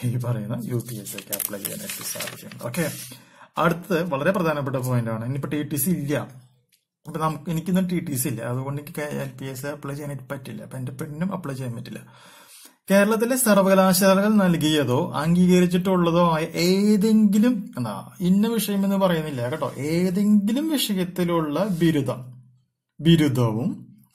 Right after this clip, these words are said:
ബി എഡ്, ബി ടി, എൽ ടി യോഗ്യതയും നേടിയിരിക്കണം. അപ്പൊ ടി ടി സി ഇല്ലാത്തവരാണെന്നുണ്ടെങ്കിൽ പറയുന്ന കണ്ടീഷൻ ഏതാണ്?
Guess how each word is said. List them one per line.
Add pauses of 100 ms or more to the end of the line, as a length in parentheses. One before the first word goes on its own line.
(140)
ബി
എഡ്,
ബി
ടി,
എൽ
ടി
യോഗ്യതയും
നേടിയിരിക്കണം.
അപ്പൊ
ടി
ടി
സി
ഇല്ലാത്തവരാണെന്നുണ്ടെങ്കിൽ
പറയുന്ന
കണ്ടീഷൻ
ഏതാണ്?